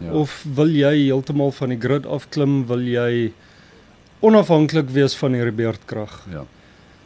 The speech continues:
Speaker 2: Daarvan af sal hulle vasstel wat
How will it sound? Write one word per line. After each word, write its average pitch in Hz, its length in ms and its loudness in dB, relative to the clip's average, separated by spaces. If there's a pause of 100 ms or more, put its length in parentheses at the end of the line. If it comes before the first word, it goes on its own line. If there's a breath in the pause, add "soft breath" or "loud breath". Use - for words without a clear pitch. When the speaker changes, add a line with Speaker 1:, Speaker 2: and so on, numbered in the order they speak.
(1080 soft breath)
Speaker 2:
Daarvan 190 760 2
af 160 280 -2
sal 147 320 0
hulle 135 420 2 (220)
vasstel 139 760 -2 (320)
wat 135 220 0